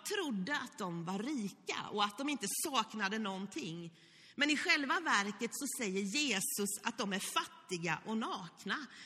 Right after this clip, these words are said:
Att de varken var varma eller kalla, utan att de var ljumna. Och att Jesus står och knackar utanför dörren och inget hellre önskar än att få komma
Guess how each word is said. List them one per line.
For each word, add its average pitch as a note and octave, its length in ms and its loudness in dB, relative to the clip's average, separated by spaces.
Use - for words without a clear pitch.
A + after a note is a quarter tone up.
Att C#4+ 180 6
de D#4+ 180 0
varken C4+ 440 6
var C#4 120 2
varma A#3 640 4
eller G#3+ 280 4
kalla, F#3 640 2
utan C4 260 -2
att E4+ 160 -2
de E3+ 240 0
var E3 100 -2
ljumna. G3 720 -2
Och A#3 120 -2
att A#3 120 -4
Jesus A#3 760 0
står E3 380 -2
och - 180 -8
knackar C#4 580 -2
utanför F3+ 420 -4
dörren E3 500 -4
och - 220 0
inget D#4 280 4
hellre A#3 440 6
önskar C#4+ 440 4
än G3+ 140 6
att G3+ 120 2
få A#3+ 100 -2
komma C4 360 2